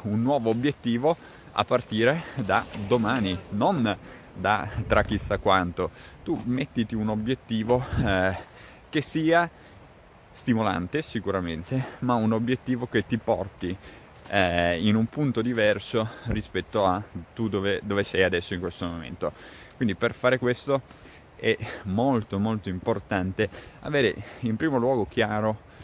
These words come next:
quello che tu davvero desideri. Se in questo momento c'è una situazione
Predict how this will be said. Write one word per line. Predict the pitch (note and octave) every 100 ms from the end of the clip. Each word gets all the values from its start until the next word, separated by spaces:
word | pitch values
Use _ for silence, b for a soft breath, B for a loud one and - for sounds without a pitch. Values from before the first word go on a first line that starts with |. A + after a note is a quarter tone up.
| B
quello | C#3 A#2
che | A2
tu | G#2
davvero | G#2 F#2 F#2 G2 B B
desideri. | F2+ G2 F#2+ A2 F#2 F2+ B B B
Se | -
in | B2
questo | B2 B2+
momento | B2+ C3+ A2+ G#2
c'è | - B2+ A#2+
una | G#2 G#2 G2+
situazione | - G#2 G2+ - B2+ G2